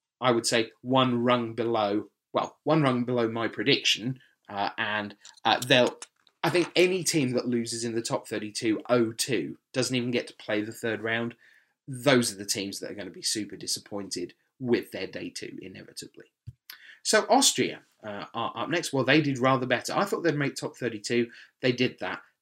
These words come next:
Then they made the top sixteen. Then they made the top eight. They were four and one, uh, on day one, so got there with two rounds to spare.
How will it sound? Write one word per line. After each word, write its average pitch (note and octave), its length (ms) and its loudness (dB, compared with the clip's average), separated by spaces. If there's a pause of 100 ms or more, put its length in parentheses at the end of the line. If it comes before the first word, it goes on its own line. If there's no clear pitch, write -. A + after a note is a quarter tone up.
(100)
Then C3+ 180 4
they A#2+ 80 2
made G#2+ 200 -4
the - 60 -20
top - 220 -8
sixteen. - 420 -8 (360)
Then A2 180 0
they G2 80 -6
made F#2+ 220 -8
the - 80 -20
top G2+ 260 -12
eight. - 200 -14 (340)
They C#3+ 80 0
were C#3+ 80 4
four G#3 280 4
and F3 120 2
one, C3 220 0 (240)
uh, A2+ 260 -6
on G#2+ 240 -6
day G2 220 -2
one, A2+ 320 -4
so G#2+ 200 -4 (100)
got A2 200 -4
there G2+ 140 -4
with G2 120 -6
two G2 220 -10
rounds E2+ 340 -10
to - 80 -8
spare. A2 440 -4